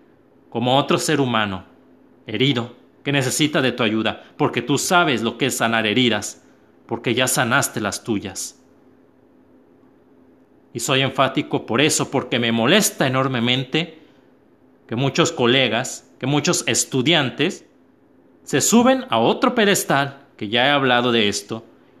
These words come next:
y por complejos de inferioridad que no han sanado, se sienten superiores y ahí andan viendo a los demás como pobres enfermitos.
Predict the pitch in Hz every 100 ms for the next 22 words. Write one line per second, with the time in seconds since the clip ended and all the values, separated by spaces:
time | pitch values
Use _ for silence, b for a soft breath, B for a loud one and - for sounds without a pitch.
0 | _ _ _ - 196 240 233 147 127 143
1 | 131 170 208 262 240 226 185 175 143 135
2 | 135 - 127 165 165 190 170 156 165 -
3 | _ _ _ _ - - 190 185 185 190
4 | - 180 190 208 196 - B B B B
5 | - 143 170 170 175 165 175 170 180 180
6 | 143 151 143 156 170 175 170 - B B
7 | B B _ _ 156 143 143 143 170 185
8 | 175 147 123 156 143 156 160 160 147 -